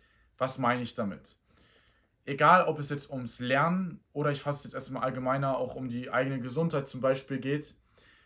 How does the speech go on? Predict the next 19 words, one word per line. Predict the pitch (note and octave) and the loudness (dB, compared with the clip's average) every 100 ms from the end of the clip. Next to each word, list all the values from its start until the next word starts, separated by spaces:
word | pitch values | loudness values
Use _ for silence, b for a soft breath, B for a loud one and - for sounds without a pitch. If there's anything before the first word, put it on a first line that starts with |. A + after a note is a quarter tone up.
| b - | b 0
wenn | C#3+ | 0
du | C#3+ | 2
nur | C#3 C3+ C3 | 2 0 -2
konsumierst, | - F3+ G3+ C#3+ B2+ A#2+ B2+ D3 - - - _ _ _ _ _ _ _ | 0 4 4 4 0 -2 -2 -2 -6 -14 -20 _ _ _ _ _ _ _
dann | C3+ C#3 | -4 0
wird | E3 F3 | 0 0
es | D#3+ | -4
dir | C#3 | 0
langfristig | C3+ D3+ D3 C#3+ C#3 C3+ B2 - - _ | 4 2 0 -6 -6 -6 -8 -8 -16 _
schlechter | - D#3 E3 D#3 C#3 | -2 2 2 2 0
gehen | C3+ C#3 C3+ | 0 -2 0
oder | B2 B2 | 2 2
du | B2 | 0
wirst | C3 - C#3 | -6 -4 -2
langfristig | C#3 C#3+ C3 A#2+ | 0 -2 -6 -6
nicht | B2+ A#2 | -8 -8
das | |
Ergebnis | G#2 A#2+ D3 D3 C3 | -8 -4 -4 -4 -8
erzielen | A2 C3 C3 C3 | -8 -4 -4 -4